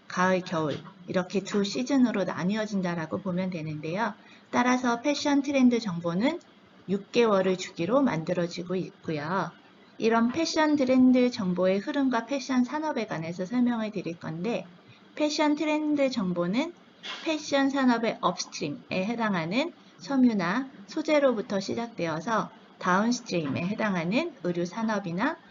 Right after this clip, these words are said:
소매 산업의 순으로 제시가 되고 있습니다. 이 흐름은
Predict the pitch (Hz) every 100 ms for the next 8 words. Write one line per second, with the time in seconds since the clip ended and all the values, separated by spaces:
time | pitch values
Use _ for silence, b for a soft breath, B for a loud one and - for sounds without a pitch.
0 | B - 311 294 196 - 214 202 180 180
1 | 180 - 262 214 240 294 285 175 180 165
2 | 185 180 175 160 - 156 147 151 139 -
3 | B B B B 208 220 311 294 277 247
4 | 247 196